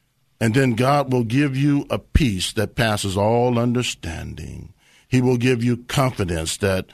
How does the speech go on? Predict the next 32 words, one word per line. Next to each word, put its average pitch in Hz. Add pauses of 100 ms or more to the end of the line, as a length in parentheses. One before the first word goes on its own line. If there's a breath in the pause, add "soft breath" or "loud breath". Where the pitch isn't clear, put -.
(360 loud breath)
for 110
you 123
to 120
be 113
absent 139
from 139
the 143
body 113
is 101
to 110
be 101
present 117
with 113
the 117
Lord, 104
like 95
the 101
Apostle 95
Paul 82
says. 73 (640 loud breath)
So, 123 (340 loud breath)
uh, 107
the 110
thing 170
that 139
we're 139
calling 165
upon 143
you 135
to 139
do 127
tonight, 92